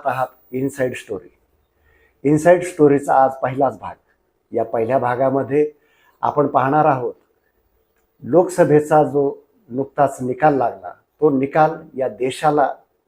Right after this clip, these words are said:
राज्यकर्त्यांना, विविध पक्षांना, विविध संघटनांना आणि नागरिकांना कशा पद्धतीने दिशादर्शक आहे, रस्ता दाखविणार आहे आणि राजकीय नेत्यांना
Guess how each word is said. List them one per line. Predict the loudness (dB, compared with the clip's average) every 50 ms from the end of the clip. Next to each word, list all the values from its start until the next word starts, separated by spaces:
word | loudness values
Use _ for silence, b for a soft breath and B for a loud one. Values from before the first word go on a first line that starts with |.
| _ -4
राज्यकर्त्यांना, | 0 2 2 2 4 2 2 2 2 0 0 0 -2 -4 -4 -6 -8 -14 -18 _ _ _ _ _ _ _ _ _ _
विविध | -6 -4 0 4 4 4 4 2 0
पक्षांना, | -2 -2 0 0 0 0 0 0 -4 -8 -12 -16 _
विविध | -6 -2 -2 -2 -2
संघटनांना | -2 -4 -4 -4 -2 -2 -4 -4 -6 -6 -8 -8 -8 -10 -14 -16 -18 _ _ _ _ _ -2
आणि | 0 0 2 2
नागरिकांना | 2 0 0 -2 -2 -4 -6 -4 -4 -6 -6 -6 -10 -14 -16 -20 _ _ _ _ _ _ 0
कशा | 0 2 2 2 0
पद्धतीने | 2 2 2 2 2 0 -2 0 0 0 0 0
दिशादर्शक | 0 -2 -4 -2 0 0 0 2 0 0 -2 -6 -8 -6
आहे, | -6 -6 -6 -8 -14 _ _ _ _ _ _ _ _ _ _ _
रस्ता | -2 0 2 0 2 2 2 4
दाखविणार | 4 4 2 0 0 -2 0 2 2 2
आहे | 0 -2 -4 -8 -16 -20 _ _ _ _ _ _ _ _ _ 0
आणि | 2 4 4 4 4 2 0 -2 -6 -12 -20 _ _ _ _ -6
राजकीय | 0 2 2 2 2 0 2 4 4 4
नेत्यांना | 6 6 4 4 4 2 0 0 -2 -6 -14